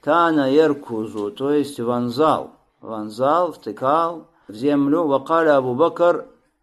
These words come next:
ягризу. То же самое. Втыкал, вонзал в землю. Аль-аназа.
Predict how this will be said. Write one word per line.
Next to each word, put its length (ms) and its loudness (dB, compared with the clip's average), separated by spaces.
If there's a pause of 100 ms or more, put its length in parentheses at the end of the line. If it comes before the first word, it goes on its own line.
(500)
ягризу. 1040 2 (920)
То 140 -4
же 120 -4
самое. 440 -6
Втыкал, 480 -2
вонзал 640 -2 (260)
в 60 -16
землю. 500 -4
Аль-аназа. 920 -2